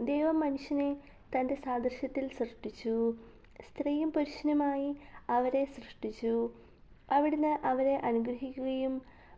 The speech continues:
മനുഷ്യൻ എന്ന് വിളിക്കുകയും ചെയ്തു. ആദത്തിന് നൂറ്റിമുപ്പത് വയസ്സായപ്പോൾ അവന്റെ സാദൃശ്യത്തിലും ഛായയിലും ഒരു പുത്രൻ ജനിച്ചു. ആദം അവന് സേത്ത് എന്ന് പേരിട്ടു.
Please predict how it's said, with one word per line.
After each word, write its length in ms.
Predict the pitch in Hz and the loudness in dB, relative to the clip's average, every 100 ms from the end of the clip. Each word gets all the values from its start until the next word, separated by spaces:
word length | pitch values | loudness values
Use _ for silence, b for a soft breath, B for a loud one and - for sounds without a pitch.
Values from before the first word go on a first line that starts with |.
| - | -2
മനുഷ്യൻ 520 | 262 262 - 302 285 - | 2 0 0 -2 -2 0
എന്ന് 240 | 247 262 | 2 4
വിളിക്കുകയും 680 | 277 240 226 247 254 262 269 | 6 4 2 -2 -2 0 -2
ചെയ്തു. 680 | 262 - 214 208 233 233 226 B B B B 277 | -4 -4 -4 2 4 4 0 B B B B 4
ആദത്തിന് 680 | 294 294 294 302 294 294 285 B - 262 | 6 4 0 0 2 0 -4 B -6 2
നൂറ്റിമുപ്പത് 600 | 269 285 285 277 277 277 | 2 2 0 0 2 2
വയസ്സായപ്പോൾ 920 | 277 262 254 - 262 254 254 262 262 262 B B - | 4 0 0 2 2 2 2 2 2 -4 B B 0
അവന്റെ 380 | 254 269 285 302 | 4 6 6 2
സാദൃശ്യത്തിലും 920 | 294 269 247 247 - - 254 254 254 254 | 2 0 2 0 -2 -6 0 2 0 0
ഛായയിലും 600 | 254 240 240 240 247 247 B B B 262 | 0 2 2 2 2 0 B B B 4
ഒരു 140 | 269 | 4
പുത്രൻ 540 | 285 240 240 233 240 | 2 -2 0 0 0
ജനിച്ചു. 640 | 226 220 214 - 226 226 233 B B B B B - | 0 -2 -2 -2 2 2 2 B B B B B 6
ആദം 360 | 285 285 302 294 | 8 8 6 6
അവന് 400 | 285 285 294 285 294 | 6 6 6 2 2
സേത്ത് 360 | 269 254 254 277 | 2 2 2 0
എന്ന് 300 | - 247 247 | 2 0 2
പേരിട്ടു. 720 | 240 208 208 202 233 233 233 | 2 2 0 2 6 6 4